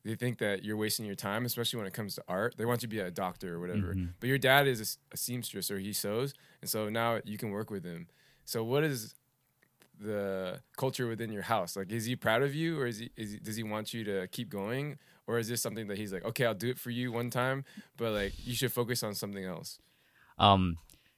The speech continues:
Speaker 2: th-, there was a pre-, breaking point. They always liked me to be a doctor, or
Speaker 1: <laughs>
Speaker 2: as my mom put it,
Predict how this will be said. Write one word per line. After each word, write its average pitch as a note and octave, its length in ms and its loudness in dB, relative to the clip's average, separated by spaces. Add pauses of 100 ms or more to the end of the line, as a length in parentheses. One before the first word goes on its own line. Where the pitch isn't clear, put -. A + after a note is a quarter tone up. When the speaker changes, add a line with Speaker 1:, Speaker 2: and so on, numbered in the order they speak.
(500)
Speaker 2:
th-, G#2+ 260 4
there B2+ 220 10
was B2+ 140 8
a G#2 60 -2
pre-, A2+ 260 0
breaking G#2+ 440 4
point. F2 440 -2 (480)
They G#2 100 6
always A#2 300 10
liked G#2 240 4
me G#2 200 0
to - 140 -6
be F#2 200 0
a F2 80 0
doctor, F2 560 0
or F#2 360 6 (200)
Speaker 1:
<laughs> - 200 -12
Speaker 2:
as G2+ 160 4
my G#2 120 4
mom F#2+ 340 8
put F#2+ 200 8
it, F2 160 0